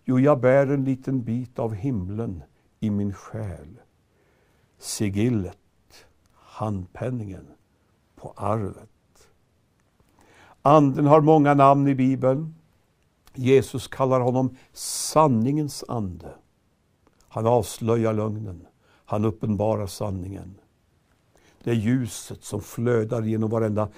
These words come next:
fiber i vår varelse. Han kallar honom för hjälparen. Och han kallas i Bibeln för visdomsande, kraftens ande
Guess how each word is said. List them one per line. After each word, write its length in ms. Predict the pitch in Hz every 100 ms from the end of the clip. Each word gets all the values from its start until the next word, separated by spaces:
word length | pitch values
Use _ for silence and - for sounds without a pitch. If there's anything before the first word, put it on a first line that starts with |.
| -
fiber 680 | - - 117 110 110 104 -
i 60 | 107
vår 160 | 104
varelse. 720 | 98 98 90 92 - - - - _ _ _ _ _ _ _ _ _ _ _ _ _
Han 180 | - 226
kallar 320 | - 151 147
honom 240 | 143 151 139
för 140 | 147
hjälparen. 840 | 127 139 131 101 - 117 123 139 123 _ _ _ _ _ _ _ _ _ _ _ _ - - - _ _ - _ _ _ -
Och 120 | 117
han 160 | 127
kallas 400 | 117 139 139 127
i 60 | 147
Bibeln 380 | 131 139 139 131
för 180 | - 123
visdomsande, 1300 | 135 120 - - 127 123 - 127 117 98 101 90 82 _ _ _ _ _ _ _ _ -
kraftens 720 | - 131 135 - - 127 -
ande 500 | - 120 98 92 -